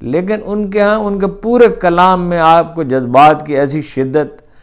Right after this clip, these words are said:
नहीं मिलेगी जिसमें एक नफ़रत का एहसास पोशीदा हो। ख़ुद को बर्बाद कर लिया अरबों ने। लेकिन जो लोग ये समझते थे कि कुछ भी नहीं हो सकता, अब उन्हें गौर करना चाहिए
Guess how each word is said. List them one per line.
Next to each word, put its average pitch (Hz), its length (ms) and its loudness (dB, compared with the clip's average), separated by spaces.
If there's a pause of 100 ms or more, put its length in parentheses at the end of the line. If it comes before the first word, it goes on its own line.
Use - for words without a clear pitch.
(360)
नहीं 135 200 -2
मिलेगी 147 340 0
जिसमें 139 320 -6
एक 127 120 -12
नफ़रत 139 480 -2
का 117 120 -4
एहसास 120 520 0
पोशीदा 113 420 -6
हो। 113 320 -2 (320)
ख़ुद 160 140 -4
को 143 120 -4
बर्बाद 123 520 4
कर 110 180 -4
लिया 101 240 -6
अरबों 92 260 -12
ने। 120 100 -20 (1000)
लेकिन 208 260 -2
जो 233 100 6
लोग 262 240 6
ये 277 120 -2
समझते 277 480 0
थे 196 260 2 (1000)
कि 180 120 -2
कुछ 240 320 -2
भी 302 180 4
नहीं 254 260 2
हो 175 140 4
सकता, 156 580 0 (640)
अब 202 160 0
उन्हें 226 220 4
गौर 226 300 4
करना 190 360 0
चाहिए 170 580 0